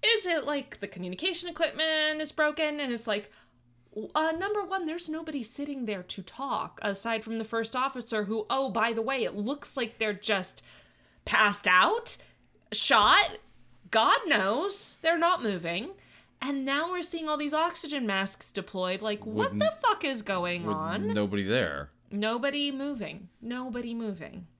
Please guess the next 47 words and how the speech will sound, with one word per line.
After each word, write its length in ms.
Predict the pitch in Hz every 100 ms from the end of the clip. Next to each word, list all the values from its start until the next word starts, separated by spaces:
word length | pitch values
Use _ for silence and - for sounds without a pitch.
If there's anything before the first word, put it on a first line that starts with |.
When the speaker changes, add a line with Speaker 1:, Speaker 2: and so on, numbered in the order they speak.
| _ _ _ _ _ -
Speaker 2:
Or 120 | 135
nobody 300 | 123 120 104
moving, 340 | 107 101 85
I'm 140 | 80 80
sorry. 240 | 87 78
No, 200 | 78 82
that's 180 | 98 98
what 60 | 92
I 60 |
meant 180 | 82 85
to 60 | -
say. 180 | 196 214
Speaker 1:
They 80 |
did 340 | 233 233 233 -
Speaker 2:
Not, 0 |
not 100 | 202
Speaker 1:
see 60 | 480
some 120 | -
Speaker 2:
nobody, 180 | 427 311
Speaker 1:
people 240 | 294 226
Speaker 2:
not 60 | 202
Speaker 1:
there, 100 | 175
but 80 | 208
Speaker 2:
nobody 180 | 180 185
Speaker 1:
everyone 360 | 202 233 262 294
Speaker 2:
there. 80 |
Speaker 1:
they 40 | 320
saw 220 | - 214
was 200 | 220 254
m-, 180 | 254 -
not 320 | 214 226 247 254
moving. 420 | 330 330 160 -
Speaker 2:
What 200 | 147 160
the 80 | -
fuck? 680 | - - - 147 151 - - _ _ _ _ _ _
Speaker 1:
So, 560 | - - 294 269 269 262 - - - - _ _ -
so 240 | - 277
something 360 | 254 330 311 320
had 160 | 285
gone 200 | 220 208
wrong. 240 | 170 110 - _ _ _ _ _ _ _ -
But 200 | 208 -
what 400 | 214 190 190 -
should 200 | - 185
they 100 | 170
do 140 | 160 151
next? 600 | - - - - -